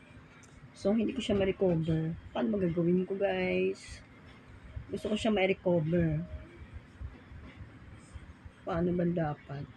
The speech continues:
Ayun na eh. Hindi ko siya rin siya ma-recover. Puro, "Please wait a few minutes before you try again." Ganun lang. Kung magka-create naman ako ng new account,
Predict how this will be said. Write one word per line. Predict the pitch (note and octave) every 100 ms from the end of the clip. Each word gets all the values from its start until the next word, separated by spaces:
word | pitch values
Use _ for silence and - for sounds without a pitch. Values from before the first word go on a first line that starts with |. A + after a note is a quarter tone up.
| - - - - -
Ayun | G3 A3+ A#3
na | G#3+
eh. | E3 E3 G3+
Hindi |
ko | A3
siya | B3+ - B3+
rin | B3
siya | A#3+ A3+
ma-recover. | G#3+ G3+ G3+ F3 E3 E3+ D#3 D#3+ F3+ - - - - - - - - - - - - - - -
Puro, | G#3+ G#3+ A3+ A3 -
"Please | A#3 C4 C#4 -
wait | A3 A#3+ A3+
a | A3 G3+ -
few | A3 B3+
minutes | C4 B3+ A#3 A3+ -
before | G#3+ - G#3
you | G#3 G3
try | G3+ F#3 E3+
again." | F#3+ E3 D#3+ D3+ D3+ - - - - - -
Ganun | F#3+ C#4+ C#4+ F3
lang. | C#3+ D3 F3 - - - - - - - - - - -
Kung | - A#3+
magka-create | G#3+ B3+ B3 A#3+ A3+
naman | A3+ A3+
ako | G#3
ng | G#3
new | G3 F#3
account, | F#3 E3+ E3